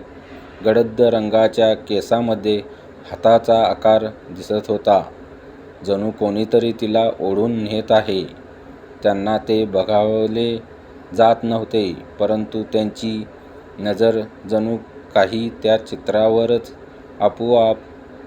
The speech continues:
खिळली होती. ते सर्वजण त्या चित्रावरून नजर बाजूला हटवूनच शकत नव्हते.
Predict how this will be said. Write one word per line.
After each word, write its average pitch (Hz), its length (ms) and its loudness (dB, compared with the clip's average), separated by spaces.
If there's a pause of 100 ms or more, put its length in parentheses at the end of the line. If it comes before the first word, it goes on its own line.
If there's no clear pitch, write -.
(340)
खिळली 110 640 0 (340)
होती. 117 360 -4 (840)
ते 127 140 2
सर्वजण 113 640 2
त्या 123 280 2
चित्रावरून 107 880 0 (140)
नजर 113 420 0
बाजूला 110 680 0 (480)
हटवूनच 120 640 -2 (340)
शकत 117 340 0
नव्हते. 110 500 -2